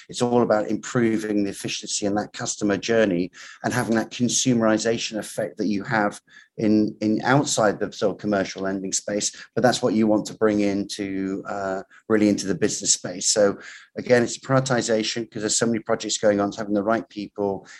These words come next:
it's getting access to the data, and then it's really, um, making sure you can re-, most importantly, improve the customer experience.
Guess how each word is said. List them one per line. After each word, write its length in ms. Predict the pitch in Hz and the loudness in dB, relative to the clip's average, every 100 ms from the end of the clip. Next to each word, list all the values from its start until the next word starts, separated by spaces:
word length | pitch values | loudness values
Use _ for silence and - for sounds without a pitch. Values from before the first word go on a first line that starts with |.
| _ | _
it's 100 | - | -2
getting 320 | 120 117 117 | 0 2 0
access 320 | 113 - - - | -2 -4 -6 -4
to 100 | 104 | -2
the 120 | 101 | 2
data, 500 | 107 101 98 - 95 | 2 2 0 -6 -6
and 120 | 95 98 | -4 -4
then 120 | 98 | -4
it's 240 | 92 - | -6 -6
really, 460 | 104 98 95 92 90 - _ _ | -4 -2 -4 -6 -8 -16 _ _
um, 360 | 104 101 101 87 | -10 -8 -10 -8
making 320 | 104 92 - | -6 -6 -6
sure 180 | - 107 | -6 -4
you 120 | 95 87 | -4 -2
can 160 | 98 - _ 101 | -4 -6 _ -6
re-, 220 | 107 110 | -4 -2
most 360 | 92 110 101 | 0 0 -2
importantly, 380 | 90 107 95 95 | -6 -4 -2 -2
improve 320 | 90 104 95 | -4 -4 -4
the 60 | - | -4
customer 320 | - 92 - | -4 -4 -6
experience. 680 | 82 - 92 85 - - - | -8 -4 -4 -4 -6 -12 -12